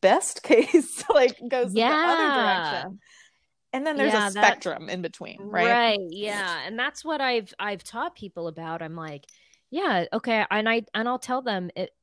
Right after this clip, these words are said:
Speaker 2: "Okay, if you're worried about the absolute worst case scenario, imagine that and imagine what you'll do in it." And now you have to think about the best case scenario, because
Speaker 1: Mm-hmm.
Speaker 2: chances are it's not gonna be the worst. It's not gonna be the best.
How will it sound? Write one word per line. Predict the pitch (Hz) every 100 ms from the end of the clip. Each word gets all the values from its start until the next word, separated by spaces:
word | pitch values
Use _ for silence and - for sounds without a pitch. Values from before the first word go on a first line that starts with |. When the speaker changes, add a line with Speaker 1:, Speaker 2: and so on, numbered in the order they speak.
| -
Speaker 2:
"Okay, | 196 269
if | 196
you're | 214
worried | 208 220 269
about | 226 202
the | -
absolute | 185 185 - 202 185
worst | 180 175 -
case | 165 156
scenario, | 147 190 247 180 160 147 - _ _
imagine | - 196 208 262 214 185
that | 190
and | 214
imagine | 196 196 196 214
what | 202
you'll | 214
do | 214 302 190
in | 120
it." | 101 _ _ -
And | 226 220 202
now | 269 285 247
you | 233
have | 226 -
to | 208
think | 214 196
about | 202 -
the | 165 -
best | 247 330 -
case | 220 180 -
scenario, | 175 165 156 156 151
because | 214 202 196 190
Speaker 1:
Mm-hmm. | -
Speaker 2:
chances | 302 - 208 165
are | 147 160 -
it's | - -
not | 233
gonna | 240 214
be | 190
the | 165
worst. | 151 147 202 -
It's | -
not | 226 233
gonna | 190
be | 170
the | 156
best. | 151 151 196